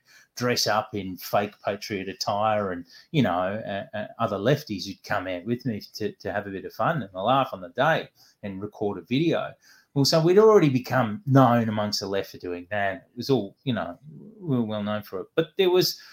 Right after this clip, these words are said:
um, some high-profile organised racists at the time, particularly Neil Erickson, Christopher Shortis and Blair Cottrell, were having, uh, court hearings related to a video stunt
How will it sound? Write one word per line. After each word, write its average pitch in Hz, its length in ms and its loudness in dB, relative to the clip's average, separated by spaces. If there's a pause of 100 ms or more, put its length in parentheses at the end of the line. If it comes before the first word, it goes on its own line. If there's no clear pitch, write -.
(220)
um, 135 320 6
some 139 220 4
high-profile 147 1000 2
organised 113 580 2
racists 117 600 0
at 90 100 -10
the 101 80 -16
time, 107 380 -10
particularly 120 600 -2
Neil 127 360 4
Erickson, 107 640 -4 (360)
Christopher 120 360 -2
Shortis 107 420 -2
and 104 120 -8
Blair 107 160 -2
Cottrell, 113 420 -6
were 110 260 -2
having, 117 540 -4 (320)
uh, 101 240 0 (100)
court 139 440 0 (100)
hearings 87 560 -6
related 110 640 -2
to 104 220 -4 (180)
a 101 80 -2
video 117 380 2
stunt 90 420 0